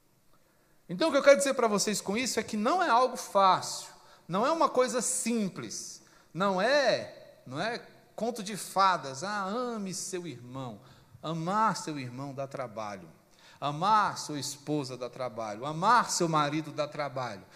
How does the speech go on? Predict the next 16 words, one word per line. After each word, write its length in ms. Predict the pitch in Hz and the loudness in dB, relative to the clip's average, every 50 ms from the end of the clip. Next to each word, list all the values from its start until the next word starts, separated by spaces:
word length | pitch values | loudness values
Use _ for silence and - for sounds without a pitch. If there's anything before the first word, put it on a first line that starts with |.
| - - | -14 -6
amar 360 | - 156 170 180 226 254 247 - | -2 -2 2 6 6 6 6 6
seu 180 | - 208 185 | 4 0 0
filho 240 | - - 208 208 190 | 0 0 0 0 2
desobediente 960 | 170 190 185 156 180 165 156 180 165 131 131 151 170 190 202 190 170 - 160 | 4 4 4 4 2 2 2 2 2 2 0 0 0 0 -2 -4 -6 -6 -6
dá 160 | 143 156 160 | -4 -2 -2
trabalho. 640 | 160 - 160 147 139 143 147 147 151 143 131 117 101 - - - - _ _ _ _ _ _ _ _ _ _ _ _ _ _ _ _ _ _ _ _ _ _ _ _ _ _ _ _ - | -2 -2 -4 -4 -2 -2 -2 -2 -2 -2 -4 -8 -16 -18 -20 -20 -20 _ _ _ _ _ _ _ _ _ _ _ _ _ _ _ _ _ _ _ _ _ _ _ _ _ _ _ _ -18
Mas 160 | 120 110 110 | -16 -12 -12
é 60 | 135 | -12
o 40 | 147 | -10
trabalho 520 | 139 - 151 139 127 117 113 110 110 117 | -6 -4 -4 -2 -2 -4 -6 -6 -8 -8
para 180 | - - 117 123 | -6 -6 -6 -6
o 40 | 120 | -6
qual 280 | - - 104 101 104 | -8 -10 -10 -10 -10
nós 200 | 107 117 123 - | -10 -12 -12 -14
fomos 280 | - - 101 101 107 - | -14 -16 -18 -18 -18 -16
chamados. 720 | - - 220 311 370 392 240 - - - - - - - | -14 -12 -10 -8 -8 -8 -10 -12 -18 -20 -18 -18 -20 -20